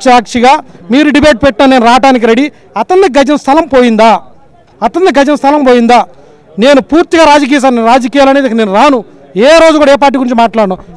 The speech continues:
నువ్వు నిరూపించగలుగుతావా? ఒక్కళ్ళ, ఒక వ్యక్తిది ఈ రోడ్లో ఉన్న వాళ్ళలో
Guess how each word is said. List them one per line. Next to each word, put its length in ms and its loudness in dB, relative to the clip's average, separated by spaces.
నువ్వు 200 2
నిరూపించగలుగుతావా? 840 0
ఒక్కళ్ళ, 440 0
ఒక 220 -2
వ్యక్తిది 580 0
ఈ 80 -2
రోడ్లో 420 2
ఉన్న 160 0
వాళ్ళలో 380 2